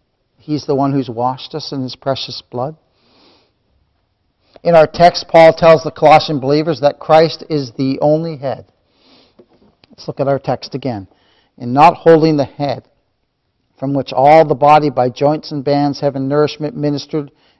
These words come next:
and knit together increases with the increase of God." So Paul tells the Colossian believers that Christ is the only head. And we know from other scriptures that He is the only Lord.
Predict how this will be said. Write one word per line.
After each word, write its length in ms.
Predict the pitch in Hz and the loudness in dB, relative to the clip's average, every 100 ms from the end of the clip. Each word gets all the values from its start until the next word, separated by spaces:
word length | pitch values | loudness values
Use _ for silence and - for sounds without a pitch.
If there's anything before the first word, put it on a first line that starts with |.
| - | -10
and 200 | 131 135 | -4 -2
knit 200 | 143 - | -2 -6
together 460 | 135 139 135 135 | -2 0 2 0
increases 720 | - 156 143 - 151 156 - | -4 -8 -8 -6 -6 -8 -14
with 120 | 139 | -14
the 120 | - - | -14 -10
increase 520 | 143 139 147 139 - | -10 -6 -6 -6 -8
of 200 | 135 143 | -12 -10
God." 360 | 127 107 101 - _ _ _ | -8 -8 -10 -18 _ _ _
So 160 | _ 143 | _ -10
Paul 360 | - 151 160 170 | 2 6 6 6
tells 320 | 170 165 - | 4 4 2
the 100 | 156 | -4
Colossian 500 | - 156 156 - 143 | 2 6 4 2 -4
believers 480 | 143 151 139 139 113 | -2 0 -2 -6 -4
that 200 | 135 - | -6 -2
Christ 400 | 156 156 156 - | 2 2 0 -6
is 120 | 127 | -10
the 160 | 131 135 | -4 0
only 300 | 147 156 139 | 0 -2 -6
head. 320 | 127 110 - _ _ _ _ _ - | -8 -8 -14 _ _ _ _ _ -10
And 120 | 135 | -4
we 120 | 139 | 0
know 340 | 143 165 208 208 | 6 8 8 6
from 160 | 185 170 | 2 4
other 200 | 175 175 | 4 4
scriptures 800 | - - 208 - 151 139 131 - _ _ _ _ _ _ | -2 -2 -2 -2 -6 -6 -8 -20 _ _ _ _ _ _
that 140 | - 123 | -8 -2
He 140 | 156 | 0
is 120 | 147 | -2
the 140 | 113 139 | 0 0
only 300 | 147 147 151 | 2 0 -6
Lord. 280 | 156 151 | -12 -16